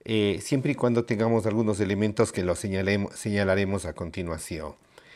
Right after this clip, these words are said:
Si tomamos las cuatro últimas semanas, tenemos que del diecinueve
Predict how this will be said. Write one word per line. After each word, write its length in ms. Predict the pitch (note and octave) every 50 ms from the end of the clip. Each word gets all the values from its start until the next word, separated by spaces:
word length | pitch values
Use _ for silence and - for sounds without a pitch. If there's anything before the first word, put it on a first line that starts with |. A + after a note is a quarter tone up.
| - - - - - - - - - - -
Si 180 | - - D3
tomamos 580 | C3+ F3+ F3+ G3+ G#3 G#3 G3 F#3+ F3+ - - - -
las 360 | G#2+ G#2 G#2 G2+ G2 F#2+ -
cuatro 380 | - C#3+ D3+ D3+ - B2 G#2+ A2
últimas 460 | A#2 A2 G#2 - G#2+ F#2 F#2 F2 -
semanas, 520 | - A2 G#2 G#2 G2+ G#2+ A2 A2+ A#2 A2+ -
tenemos 460 | - G2+ G#2 A2 A2+ A2 A2 G#2+ -
que 280 | - A#2 G#2 G2 F#2
del 200 | D#2+ F2 F2 F2+
diecinueve 680 | E2+ G2 G#2 G2 - - B2+ C3 C#3 C3 B2 A#2 C3 B2